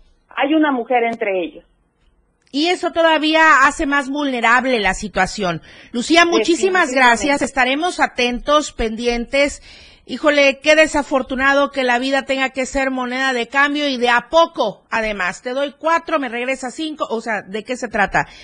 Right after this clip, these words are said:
Speaker 2: Parece más que un juego de palabras, un juego entre esta situación que no termina de esclarecerse y de llegar re-, real y netamente a una solución. Gracias, Lucía. Estamos también al tanto y pendientes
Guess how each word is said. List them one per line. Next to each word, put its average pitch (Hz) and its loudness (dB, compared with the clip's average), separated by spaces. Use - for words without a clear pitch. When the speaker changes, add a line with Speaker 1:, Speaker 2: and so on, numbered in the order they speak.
Speaker 2:
Parece 277 0
más 262 -4
que 262 2
un 254 0
juego 262 -2
de 220 -4
palabras, 247 -4
un 240 -6
juego 247 -2
entre 214 -2
esta 254 -2
situación 262 -2
que 247 -4
no 240 -4
termina 240 -4
de 214 -2
esclarecerse 214 -6
y 240 -4
de 208 -4
llegar 247 2
re-, 277 0
real 285 4
y 254 -2
netamente 233 -2
a 247 4
una 247 0
solución. 190 -6
Gracias, 311 2
Lucía. 311 -2
Estamos 330 -4
también 262 -4
al 269 -4
tanto 240 -2
y 247 -8
pendientes 226 -4